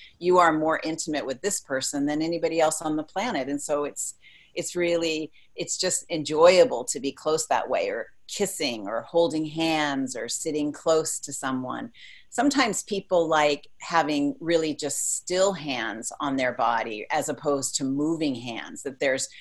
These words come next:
some fear that if your hand's moving, I don't quite know where it's gonna go. And so they don't really, uh, feel comfortable or, um,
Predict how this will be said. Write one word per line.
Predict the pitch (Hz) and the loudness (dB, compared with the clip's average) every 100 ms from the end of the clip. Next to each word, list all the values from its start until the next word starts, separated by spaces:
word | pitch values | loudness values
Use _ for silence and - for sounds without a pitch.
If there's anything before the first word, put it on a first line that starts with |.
| - | -8
some | - 170 143 | 2 2 2
fear | - 202 180 165 147 | -2 2 6 6 4
that | 139 | 0
if | 143 139 | -2 -4
your | 151 | -4
hand's | 170 165 156 | -2 -2 0
moving, | 170 175 160 147 | -2 0 0 2
I | 147 | 2
don't | 147 | 2
quite | - 165 143 | 4 4 4
know | 160 | 2
where | 160 | 2
it's | 160 - | 0 2
gonna | 185 170 | 2 4
go. | 165 180 165 151 | 6 8 10 8
And | 165 - | 6 2
so | 180 | 2
they | 170 165 | 4 6
don't | 160 - | 4 4
really, | 170 160 151 156 - - - _ - | 4 4 2 -2 -14 -20 -20 _ 0
uh, | - | 0
feel | - 160 | 0 -2
comfortable | 151 - 190 - 180 143 | -2 0 0 2 -2 2
or, | 135 135 131 127 - - - - | 2 4 2 -2 -8 -18 -20 -8
um, | 135 123 120 120 | -4 -4 -6 -10